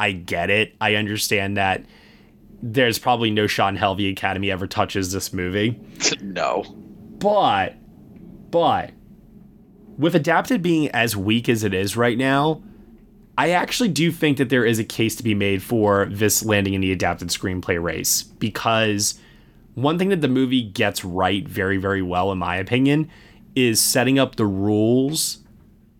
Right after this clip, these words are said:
Speaker 1: for the cannibals and then really sticking to them throughout the movie. And it's something that I think helps to give it, like, an otherworldly quality to it that is grounded within reality still.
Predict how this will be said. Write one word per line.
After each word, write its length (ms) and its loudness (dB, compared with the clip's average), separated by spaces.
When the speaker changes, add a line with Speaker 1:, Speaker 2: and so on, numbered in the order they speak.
Speaker 1:
for 1080 2
the 140 -6
cannibals 800 -2
and 160 2
then 240 0
really 520 0
sticking 480 -4
to 280 0
them 260 -2
throughout 400 2
the 60 -6
movie. 520 -2
And 180 4
it's 140 0
something 360 2
that 120 2
I 80 2
think 460 -4
helps 320 -2
to 80 -2
give 180 2
it, 60 0
like, 120 -2
an 80 0
otherworldly 760 0
quality 600 0
to 240 0
it 140 -2
that 120 2
is 120 -2
grounded 640 -2
within 340 0
reality 540 0
still. 460 0